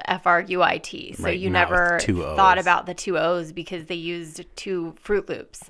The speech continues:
Speaker 2: Right.
Speaker 1: in place of it. So your mind just filled in how the word was spelled. So some of those I feel like are a little different.
Speaker 2: Yeah.
Speaker 1: It's just our mind working the way it should work.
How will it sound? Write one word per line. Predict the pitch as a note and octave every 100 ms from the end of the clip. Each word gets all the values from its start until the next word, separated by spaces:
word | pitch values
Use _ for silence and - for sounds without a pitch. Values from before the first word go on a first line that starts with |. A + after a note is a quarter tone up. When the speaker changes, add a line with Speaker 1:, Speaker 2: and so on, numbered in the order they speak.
| -
Speaker 2:
Right. | E3+ F#3
Speaker 1:
in | F3+
place | F#3 F3+ F3
of |
it. | D#3+ -
So | F#3
your | F3+ F3
mind | F3 F3 E3
just | D#3+ -
filled | F3 D#3+
in | E3+ D#3+
how | F3 -
the | -
word | D#3+ D#3+ -
was | -
spelled. | - - - - - -
So | -
some | A#3+ C#4+ C#4+
of |
those | A#3+ G#3
I | F#3+
feel | F3+ F#3
like | E3+
are | E3+
a | E3+
little | F3 F#3+
different. | A3 B3+ B3+ C4 - _ _ _ _ _ _ -
Speaker 2:
Yeah. | D#2+ - -
Speaker 1:
It's | - -
just | F#3 -
our | F3+
mind | E3+ E3 E3+ E3+ D#3+
working | E3 E3 F3 E3+ F3 E3+ - -
the | F3
way | F3 F#3 F3+ F3+ F3 -
it | - F#3
should | - F3
work. | F3 G3+ -